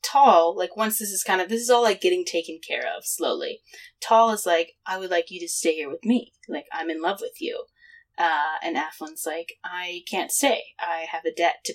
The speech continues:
pay." And Tal is like, "What are you talking about? Like, what is more important than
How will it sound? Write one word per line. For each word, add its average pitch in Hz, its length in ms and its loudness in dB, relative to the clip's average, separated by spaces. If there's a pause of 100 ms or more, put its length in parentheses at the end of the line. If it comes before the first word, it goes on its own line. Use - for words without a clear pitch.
pay." - 300 -4
And - 100 -16
Tal 180 220 -2
is 175 100 -8
like, 170 220 -4
"What 285 320 2
are 240 80 2
you 240 100 -2
talking 214 320 2
about? 160 280 -2
Like, - 220 -14
what 220 120 8
is 226 160 8
more 208 260 4
important 208 520 2
than 185 240 -2